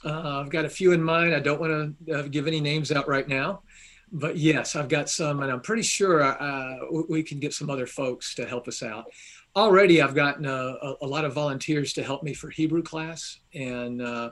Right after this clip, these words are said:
again, they're coming in. They, they just wanna, they, they know what I do. They know how I teach, and they're excited about it. They wanna be a part of it. And again, down the road, I'd like to see some of these guys, um, you know, teaching, especially the languages, uh, for me,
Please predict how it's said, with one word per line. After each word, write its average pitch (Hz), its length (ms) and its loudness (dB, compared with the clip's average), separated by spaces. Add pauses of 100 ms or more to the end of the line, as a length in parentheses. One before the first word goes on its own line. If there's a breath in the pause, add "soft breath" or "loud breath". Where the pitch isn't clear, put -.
(560 soft breath)
again, 139 280 -4
they're 135 120 -2
coming 143 380 -2
in. 139 340 -2
They, 131 120 -2
they 131 160 0
just 151 180 -4
wanna, 139 380 -2
they, 147 260 0
they 160 160 4
know 175 140 8
what 151 160 4
I 123 100 2
do. 120 320 0
They 120 120 0
know 131 120 -4
how 123 180 -6
I 117 100 -6
teach, 113 680 -8
and 117 260 -8
they're 117 140 -2
excited 135 460 -4
about 127 340 -4
it. 117 140 -6
They 123 80 -4
wanna 120 160 -6
be 117 120 -6
a 107 60 -8
part 127 320 -6
of 123 140 -4
it. 123 160 -4 (720 loud breath)
And 135 140 -8
again, 147 380 2
down 143 200 2
the 135 80 2
road, 143 260 4
I'd 127 60 2
like 123 160 -4
to 131 80 -10
see - 160 -6
some 139 180 -4
of 127 80 -6
these 120 200 -6
guys, 120 580 -4
um, 113 480 -6 (340)
you 156 80 -4
know, 120 80 -4
teaching, 151 380 -4
especially 160 340 -2
the 123 100 -6
languages, 131 720 -4 (580 soft breath)
uh, 127 240 -6
for 151 260 -2
me, 143 340 -2